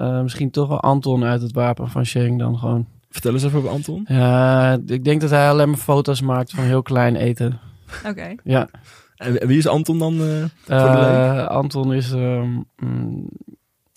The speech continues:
Speaker 1: de, eh, rechterhand, tenmin-, allegedly, van, eh, de, de hoofdpersoon van Het Wapen van Schenk. Chef. En, eh, hij heeft een beetje een mierachtig voorkomen en kleine handjes. En hij eet eigenlijk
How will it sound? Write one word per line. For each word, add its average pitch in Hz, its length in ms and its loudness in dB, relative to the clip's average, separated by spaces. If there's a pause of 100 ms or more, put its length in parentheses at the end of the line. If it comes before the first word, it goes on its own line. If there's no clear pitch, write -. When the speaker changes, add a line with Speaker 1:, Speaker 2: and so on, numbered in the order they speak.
(120)
Speaker 1:
de, 117 600 -6 (100)
eh, 113 240 -6
rechterhand, 135 920 2 (600)
tenmin-, 127 320 -6
allegedly, 135 760 2 (360)
van, 123 380 0
eh, 120 180 0
de, 120 520 0
de 127 80 -4
hoofdpersoon 117 680 -4
van 120 340 -6
Het 117 140 -4
Wapen 117 280 -4
van 117 160 -4
Schenk. 120 400 -2 (680)
Chef. - 640 0
En, 131 600 0
eh, 131 60 -2
hij 127 380 -2
heeft 131 180 -4
een 127 140 -2
beetje 131 280 -2
een 127 220 0
mierachtig 147 800 0
voorkomen 139 800 0
en 127 160 -4
kleine 131 360 0
handjes. 127 520 -2
En 120 160 -2
hij 123 240 -2
eet 131 240 -4
eigenlijk 127 520 -6